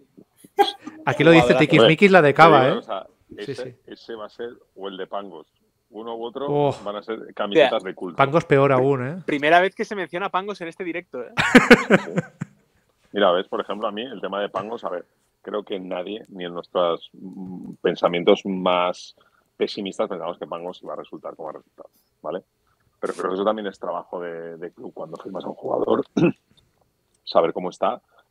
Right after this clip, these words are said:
Speaker 3: y, y valorar si te va a sumar o no, porque al final te vas a pagar un buen dinero a Pangos, ¿no?
Speaker 1: <laughs>
Speaker 3: Pero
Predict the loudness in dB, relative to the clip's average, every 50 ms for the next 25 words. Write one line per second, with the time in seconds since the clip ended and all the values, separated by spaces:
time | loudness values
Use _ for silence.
0 | _ _ _ -20 -20 -14 -12 -10 -8 -8 -8 -10 -8 -8 -10 -10 -10 -12 -10 -8
1 | -6 -6 -6 -8 -10 -14 -12 -12 -10 -10 -8 -10 -10 -10 -10 -12 -12 -12 -12 -14
2 | -14 -10 -10 -10 -10 -10 -10 -10 -10 -10 -10 -12 -14 -14 -14 -12 -12 -14 -12 -12
3 | -12 -10 -10 -10 -10 -10 -12 -16 -20 _ _ _ -8 -8 -8 -8 -8 -12 _ _
4 | _ -20 -14 -10 -8 -8 -8 -10 -14 _ _ _ _ _ -2 -2 0 -2 -4 -8